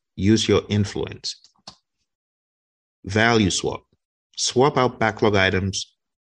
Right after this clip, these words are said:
with work of comparable value. As opposed to having draconian procurement practices, how about reading page seventy-seven in the Agile Practice Guide,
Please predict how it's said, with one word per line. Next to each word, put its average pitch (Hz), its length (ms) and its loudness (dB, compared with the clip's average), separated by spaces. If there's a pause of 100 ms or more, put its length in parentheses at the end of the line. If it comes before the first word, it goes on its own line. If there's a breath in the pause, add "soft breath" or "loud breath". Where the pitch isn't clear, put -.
(120)
with 98 220 -2
work 104 320 2
of 92 140 -4
comparable 98 500 -2
value. 95 540 -6 (760)
As 90 140 -2
opposed 113 680 0
to 104 80 -2
having 101 420 -2
draconian 101 920 -4 (760)
procurement 101 800 -4 (160)
practices, 113 800 -2 (360 loud breath)
how 220 240 -2
about 107 260 0
reading 101 300 0
page 90 220 -8
seventy-seven 90 680 -4
in 85 120 -6
the 85 120 -4
Agile 82 300 -4
Practice - 420 -6
Guide, 71 400 -6